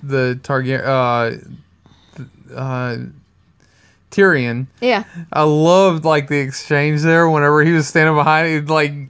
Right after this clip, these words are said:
Speaker 1: the eunuch is sitting there talking to the priestess and, like, dogging religion and all this stuff, and Tyrion's like, "Ah, this Largesse, dude. You're
Speaker 2: Yeah.
Speaker 1: <laughs> like you to
Speaker 2: Well,
Speaker 1: calm
Speaker 2: he's a
Speaker 1: down."
Speaker 2: peacemaker anyway.
Speaker 1: I know, but he was like, "I'd like you to not say
Speaker 2: Comical
Speaker 1: those
Speaker 2: relief
Speaker 1: things."
Speaker 2: as
Speaker 1: Yeah.
Speaker 2: well.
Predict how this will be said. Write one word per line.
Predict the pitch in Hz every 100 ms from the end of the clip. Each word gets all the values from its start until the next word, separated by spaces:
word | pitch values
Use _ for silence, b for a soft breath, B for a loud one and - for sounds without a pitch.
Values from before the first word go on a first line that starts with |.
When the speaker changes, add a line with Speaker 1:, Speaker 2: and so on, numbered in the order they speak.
| - 147
Speaker 1:
the | 151 147
eunuch | 147 170 170 156
is | 151 -
sitting | 175
there | 160 143
talking | 156 156 160
to | 147
the | 135
priestess | 131 156 156 170 147 147
and, | 135
like, | 131 131 127 B B B B -
dogging | 151 156 160 160
religion | 156 156 160 160 156 160
and | 156
all | 156 156
this | 156 -
stuff, | 175 156 170
and | 160
Tyrion's | 180 165 160 156 147
like, | 135 131 _ _
"Ah, | 131 131 135 131 131
this | 139 135 170
Largesse, | 175 190 262 226 226
dude. | - 175 170 170 160
You're | 175 220
Speaker 2:
Yeah. | 208 196 226 262 277 233
Speaker 1:
<laughs> | -
like | - 151 190
you |
to | 185 170
Speaker 2:
Well, | 302
Speaker 1:
calm | 190 190 196 247
Speaker 2:
he's | 190
a |
Speaker 1:
down." | 185 185 175
Speaker 2:
peacemaker | 185 180
anyway. | 165 170 175 165 170
Speaker 1:
I | 190
know, | 175 165
but | 165
he | 180
was | 156
like, | 151 135
"I'd | 139
like | 143 -
you |
to | 156 147
not | 147 139 151 147
say | 294
Speaker 2:
Comical | 294 180 170
Speaker 1:
those | 175 190
Speaker 2:
relief | 196 185 180
Speaker 1:
things." | 170 - 160
Speaker 2:
as |
Speaker 1:
Yeah. | 156 156
Speaker 2:
well. | 170 208